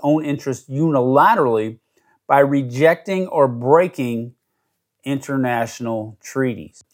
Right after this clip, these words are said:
Again, these are all aspects of fascism. They are aspects of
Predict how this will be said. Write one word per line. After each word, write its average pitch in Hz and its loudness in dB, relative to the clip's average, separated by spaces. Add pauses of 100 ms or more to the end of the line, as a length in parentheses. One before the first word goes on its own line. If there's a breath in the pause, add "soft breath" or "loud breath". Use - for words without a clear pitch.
Again, 123 0
these 127 2
are 143 6
all 143 4 (460)
aspects 135 0 (120)
of 127 0 (420)
fascism. 170 -2 (520)
They 131 0
are 127 4
aspects 127 0 (120)
of 120 0